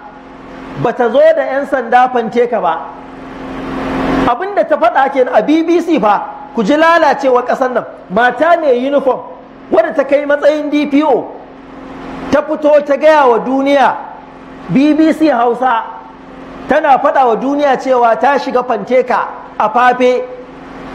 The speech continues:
ta shiga wajen 'yan bola a Fafe, ta samu muggan makamai. Duniya ta ɗauka, labarin ya yaɗu ko'ina, sai ga shi yanzu ya bayyana wannan magana ba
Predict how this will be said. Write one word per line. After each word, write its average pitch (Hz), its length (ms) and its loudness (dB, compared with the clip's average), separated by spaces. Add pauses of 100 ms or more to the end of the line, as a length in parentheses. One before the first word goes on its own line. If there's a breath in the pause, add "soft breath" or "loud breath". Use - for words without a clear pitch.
(440)
ta 285 200 4
shiga 262 500 0
wajen 269 320 0
'yan 269 200 0
bola 277 440 6
a 220 120 2
Fafe, 262 460 0 (800)
ta 294 220 2
samu 240 240 2
muggan 294 380 0
makamai. 190 480 -2 (840)
Duniya 330 520 2
ta 285 100 2
ɗauka, 302 600 0
labarin 277 580 4
ya 294 240 6
yaɗu 262 160 -4
ko'ina, 233 540 2 (480)
sai 285 260 2
ga 247 160 4
shi - 160 -8
yanzu 233 240 0
ya 269 240 6
bayyana 247 440 2
wannan 320 480 0
magana 269 320 2
ba 214 160 0